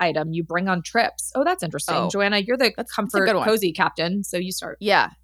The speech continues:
Speaker 2: You know what? I would absolutely say an oversized sweatshirt. I, nothing I look more forward to for, like, a traveling day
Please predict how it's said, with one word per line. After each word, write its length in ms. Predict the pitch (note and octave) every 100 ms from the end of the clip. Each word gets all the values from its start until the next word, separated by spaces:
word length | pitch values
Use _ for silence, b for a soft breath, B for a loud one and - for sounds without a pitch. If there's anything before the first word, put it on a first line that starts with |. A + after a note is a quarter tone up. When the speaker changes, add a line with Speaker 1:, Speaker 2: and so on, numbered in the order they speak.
| _
Speaker 2:
You 120 | G3 A3+
know 100 | A3+
what? 300 | A#3 B3 - _ -
I 180 | A3+ B3+
would 140 | C4 - - - -
absolutely 480 | A3 A3+ C#4+ A3 A#3+
say 180 | G#3
an 60 | F3+
oversized 540 | F3 F3 F3 D#3 D#3+
sweatshirt. 420 | D#3 D3 G#3+ A3+ - _ _
I, 120 | A3+ -
nothing 400 | G#3+ A3+ A#3+ D4
I 40 |
look 200 | C4+ A#3+
more 260 | G3 G3+ G#3+
forward 380 | - E3 F#3 G#3
to 380 | C4 C4+ C4+ A#3+ -
for, 200 | G3 F3+
like, 140 | E3
a 100 | E3 -
traveling 460 | - F3+ E3+ F#3+ G3+
day 380 | G#3 A3+ A#3